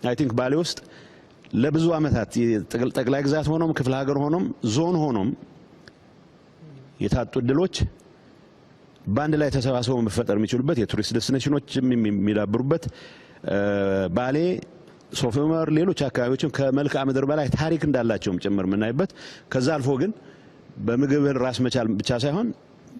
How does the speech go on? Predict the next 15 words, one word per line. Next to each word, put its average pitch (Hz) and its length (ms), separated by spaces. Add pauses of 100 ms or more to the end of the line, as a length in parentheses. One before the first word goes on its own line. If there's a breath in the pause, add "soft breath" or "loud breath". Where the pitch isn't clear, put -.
ለየት 135 320
ያለ 104 180 (160)
ኢኮኖሚክ 117 380
ትራንስፎርሜሽን 104 580
ለማስታ-፣ 104 380
ለማምጣት 101 480
የሚያስችል 98 440 (180)
አቅምም 135 400 (300)
በተግባር 104 460 (340 loud breath)
የምናረጋግበት 104 760
አጋጣሚ 104 380
ስለሆነ 123 300
ይህንን 135 340 (440 loud breath)
ማ-፣ 110 240
ማድረግ 113 400